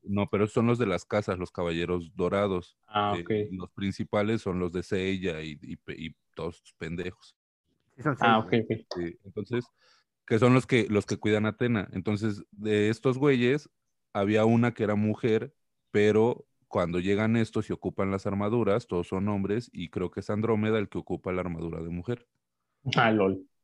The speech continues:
Speaker 3: Y está bien, ¿eh? Él se puede vestir como quiera.
Speaker 2: Sí, claro,
Speaker 3: Sí.
Speaker 2: de hecho.
Speaker 3: <laughs> Era una serie ale-, eh, adelantada a su época.
Speaker 2: Probablemente, güey.
Speaker 3: Probablemente.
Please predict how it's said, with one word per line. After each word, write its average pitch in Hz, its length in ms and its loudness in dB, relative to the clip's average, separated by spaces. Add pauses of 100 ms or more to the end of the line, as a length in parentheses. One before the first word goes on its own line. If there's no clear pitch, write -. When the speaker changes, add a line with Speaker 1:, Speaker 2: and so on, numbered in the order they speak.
(960)
Speaker 3:
Y 139 120 -4
está 151 220 4
bien, 139 240 2
¿eh? 131 80 -4
Él 156 80 -8
se - 100 -8
puede 135 160 0
vestir - 180 -2
como 117 160 -6
quiera. - 220 -8 (460)
Speaker 2:
Sí, 180 260 4
claro, 170 240 4 (180)
Speaker 3:
Sí. - 60 -8
Speaker 2:
de 135 80 6
hecho. - 460 4 (760)
Speaker 3:
<laughs> - 1000 0 (460)
Era 165 160 4
una 185 160 6
serie 185 240 6
ale-, 151 240 4
eh, 131 40 -2
adelantada 131 680 2
a 135 80 -2
su 117 280 -2
época. - 380 -10 (880)
Speaker 2:
Probablemente, 151 800 6
güey. 98 320 -2
Speaker 3:
Probablemente. 120 440 0